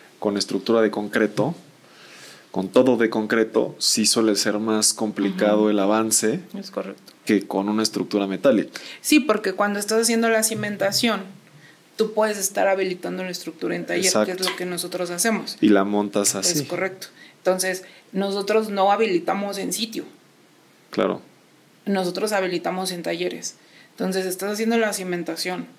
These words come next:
Speaker 2: Y cuando tú terminas la cimentación, que es una cimentación bastante grande, porque generamos, este, casi siempre zapatas aisladas y,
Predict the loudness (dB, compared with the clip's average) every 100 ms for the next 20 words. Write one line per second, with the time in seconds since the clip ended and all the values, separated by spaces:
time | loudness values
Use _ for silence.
0 | _ _ -20 _ -10 0 2 2 -4 0
1 | 4 6 4 4 0 0 -6 -8 -6 -8
2 | -8 -10 -10 -8 -8 -8 -10 -10 -10 -10
3 | -8 -8 -8 -6 -6 -2 0 0 -2 -6
4 | -12 -20 _ _ -20 -20 -20 _ _ _
5 | -2 -2 -4 -4 -4 -2 0 -2 -4 -2
6 | -4 -4 -4 -2 -2 -2 -2 -4 -4 -6
7 | -6 -6 -2 -2 -2 0 0 0 -2 -4
8 | -4 -4 -2 -4 -2 0 0 -2 -4 -6
9 | -4 -6 -10